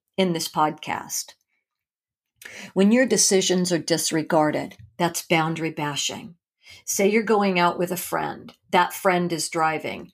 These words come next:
You're supposed to go to Italian food. And she says, "You know what? I'm gonna go left. There's this new sushi place, and I've been thinking about it all day. So you're gonna love it. Let's just go there." And you're thinking, "Are you kidding me? I've been thinking about Italian food for five days.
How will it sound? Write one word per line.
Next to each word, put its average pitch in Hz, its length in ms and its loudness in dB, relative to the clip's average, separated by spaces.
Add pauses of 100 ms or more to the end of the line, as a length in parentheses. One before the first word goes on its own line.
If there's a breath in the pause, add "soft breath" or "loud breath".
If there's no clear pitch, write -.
You're 170 120 -6
supposed 190 500 -2
to 185 60 -4
go 175 200 -2
to 165 200 -6
Italian 160 600 -2
food. 156 220 -6
And 175 200 -4
she 175 200 -2
says, 170 360 -4
"You 285 60 0
know 508 200 4
what? 185 380 2 (420 soft breath)
I'm 277 80 4
gonna 320 120 2
go 202 140 2
left. - 400 -6 (160)
There's 277 160 2
this 277 180 -2
new 277 100 2
sushi 226 380 -2
place, 175 260 -4
and 190 80 0
I've 202 80 2
been 208 140 0
thinking 214 360 -2
about 175 240 -2
it - 240 -8
all 262 260 4
day. 170 540 -2 (340 soft breath)
So 247 480 2
you're 294 140 4
gonna 269 160 2
love 170 240 2
it. - 160 -4
Let's 262 240 2
just 233 240 -6
go 202 180 2
there." 170 320 -2
And 240 160 4
you're 302 100 0
thinking, 269 520 -2
"Are 226 80 2
you 277 260 2
kidding 294 400 -2
me? 349 320 0 (400 loud breath)
I've 294 220 2
been 359 160 2
thinking 277 380 -2
about 208 260 0
Italian 202 560 -2
food 202 280 -4
for 190 120 0
five 240 500 0
days. - 480 -2